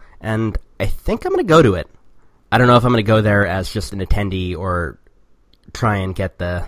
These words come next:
the podcast featured on it somehow, but, like, I, I went through and I, I filled out the application and submitted the podcast, and they're like, "Hey, we're, we're probably different than all the other stuff going on," 'cause it's stuff like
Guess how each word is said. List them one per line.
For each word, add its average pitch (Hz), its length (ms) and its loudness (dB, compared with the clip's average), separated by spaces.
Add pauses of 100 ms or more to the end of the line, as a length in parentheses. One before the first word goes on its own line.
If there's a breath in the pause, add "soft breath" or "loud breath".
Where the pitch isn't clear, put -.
(120)
the 95 80 -8
podcast 95 560 -2
featured 101 360 -8
on 92 120 -6
it 80 80 -10
somehow, 90 380 -4
but, 92 180 -6
like, 90 160 -8
I, 90 160 -4
I 104 140 -8
went 95 180 -6
through 95 220 -6
and 92 120 -8
I, 92 180 -8
I 98 120 -12
filled 98 200 -6
out 92 120 -6
the 95 80 -4
application 95 600 -6
and 90 220 -10
submitted 95 380 -8
the - 40 -14
podcast, 95 420 -6
and - 20 -10
they're 107 80 -8
like, 110 160 -6
"Hey, 165 460 0
we're, 135 540 -2
we're 151 280 -2 (140)
probably 104 420 0
different 104 380 -4
than 101 100 -6
all 98 120 -4
the 98 120 -6
other 92 100 -6
stuff 95 240 -6
going 95 260 -6
on," 101 180 -6
'cause 104 200 -6
it's 104 100 -8
stuff - 240 -4
like 95 340 -4